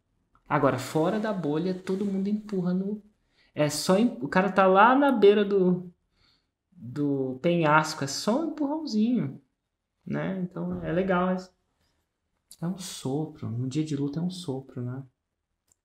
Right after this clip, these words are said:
Eu tenho muito cuidado com quem que eu ando. Quando eu, eu, eu, isso é eu, tá? Eu comecei a formalizar esses dias de luta pra mim. Quando isso passa na minha cabeça, isso, muito,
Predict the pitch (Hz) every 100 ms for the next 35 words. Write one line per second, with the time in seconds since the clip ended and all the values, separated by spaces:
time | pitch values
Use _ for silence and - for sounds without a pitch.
0 | _ _ - 135 127 131 139 - - 120
1 | 117 117 - 123 127 123 131 123 120 120
2 | - _ - 165 160 147 175 151 - 139
3 | 151 143 120 143 - 202 147 127 120 143
4 | 151 175 220 214 214 208 214 190 190 185
5 | 143 131 - 120 131 123 117 113 - 117
6 | 110 - - 160 190 180 - 165 202 -
7 | 202 185 165 - 117 120 123 - - _
8 | _ _ _ _ _ _ _ - - 123
9 | - - - 180 233